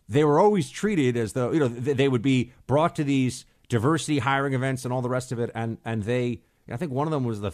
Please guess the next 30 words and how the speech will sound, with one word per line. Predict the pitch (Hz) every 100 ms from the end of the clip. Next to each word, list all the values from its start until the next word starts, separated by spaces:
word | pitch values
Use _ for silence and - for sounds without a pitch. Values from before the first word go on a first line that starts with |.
| -
the | 107
dad | 92 120 120
was | 110 104 95
a | 90
professor, | - - 135 147 170 170
and | 139
another | 98 107 131
one, | 135 120
the | 101
dad | 85 113 113
was, | 101
like, | 92 90
a | 87
minister | 92 143 135 160 165 151
of, | 87 - -
you |
know, | 87 82 73 -
probably | 98 101 90
finance | - 110 123 127
or | 123
something | 135 123 123
for, | 117 101
for | 87
Jamaica. | 90 95 113 120
I | 98
mean, | 107
I | 117
don't | 104 107
know, | 107 85
but, | 85